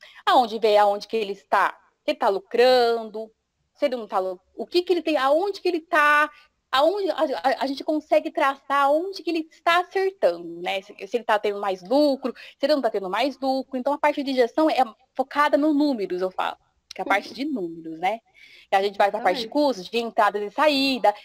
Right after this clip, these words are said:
Speaker 1: também entra a parte de pedido de, de compras, né? Que é importante, que é fornecedores e pedido de compras, né? Só que, assim, os dois tipos de serviço,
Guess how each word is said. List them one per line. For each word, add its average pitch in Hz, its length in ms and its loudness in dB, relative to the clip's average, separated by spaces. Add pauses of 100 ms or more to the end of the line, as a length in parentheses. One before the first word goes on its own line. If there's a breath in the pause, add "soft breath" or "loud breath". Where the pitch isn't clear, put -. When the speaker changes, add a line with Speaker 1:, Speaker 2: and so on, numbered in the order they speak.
(140 loud breath)
Speaker 1:
também 277 440 2
entra 233 140 0
a 226 40 -2
parte 196 240 -2
de 202 100 -14
pedido 196 320 -8
de, 214 120 -14
de 214 160 -16 (100)
compras, 247 480 0
né? 214 100 4
Que 214 100 -6
é - 20 -8
importante, 240 440 -2
que - 60 -4
é 202 60 0
fornecedores 240 760 0
e 330 60 -8
pedido 285 240 -4
de 277 120 -10
compras, 185 460 -2
né? 208 180 -8 (640)
Só 349 140 0
que, 339 80 -2
assim, 302 340 -2 (460)
os 415 320 -2
dois 262 320 2
tipos 208 260 -8
de 170 80 -18
serviço, 202 520 -6